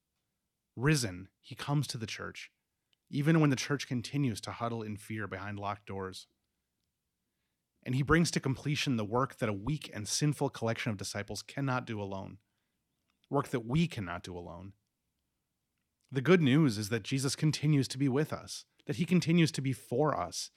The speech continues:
and that he continues to speak to us and to his world, his words of forgiveness and of peace. That doesn't mean we're off the hook. It doesn't mean we have no responsibilities and no vocation to service.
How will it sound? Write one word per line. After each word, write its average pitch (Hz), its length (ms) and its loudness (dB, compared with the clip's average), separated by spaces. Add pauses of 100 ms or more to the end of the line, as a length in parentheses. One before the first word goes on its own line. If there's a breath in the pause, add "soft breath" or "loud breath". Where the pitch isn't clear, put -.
(300 loud breath)
and 143 140 2
that 143 80 4
he 151 100 0
continues 147 540 2
to - 80 -10
speak - 380 -6
to 147 260 0
us 95 160 -6
and 104 100 -6
to 135 120 -4
his 117 140 -2
world, 107 440 -2
his 101 180 -8
words 110 240 -6
of 107 100 -8
forgiveness 95 680 -10 (400 soft breath)
and 101 100 -10
of 95 140 -14
peace. - 480 -14 (1800)
That 127 80 -4
doesn't 135 220 -2
mean 120 160 0
we're 104 100 -2
off 98 120 -6
the 92 100 -12
hook. 87 280 -12 (920)
It 120 120 -4
doesn't 139 200 4
mean 135 140 6
we 127 80 4
have 110 100 2
no 113 200 2
responsibilities 110 880 -2
and 101 120 -4
no 104 160 -4
vocation 107 500 -6
to 95 40 -10
service. 95 560 -8